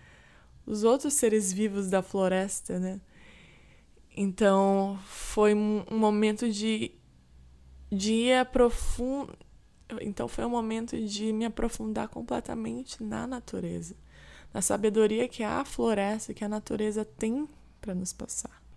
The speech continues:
Isso trouxe um conhecimento pra mim que eu ainda não consigo expressar, eu ainda tô integrando, por observação de várias coisas,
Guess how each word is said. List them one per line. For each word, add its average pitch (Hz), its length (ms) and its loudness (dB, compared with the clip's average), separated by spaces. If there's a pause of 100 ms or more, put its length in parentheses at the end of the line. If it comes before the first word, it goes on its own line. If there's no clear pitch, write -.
Isso - 340 -2
trouxe 254 300 8
um 269 60 0
conhecimento 247 760 0
pra 233 180 -2
mim 226 340 0
que 233 100 -4
eu 226 60 2
ainda 220 300 0
não 240 140 0
consigo 247 520 -2
expressar, 196 600 -2
eu 180 120 0
ainda 190 220 -2
tô 208 120 -6
integrando, 196 680 0
por 214 220 4
observação 214 760 0
de 220 120 -4
várias 208 500 -6
coisas, 214 480 -4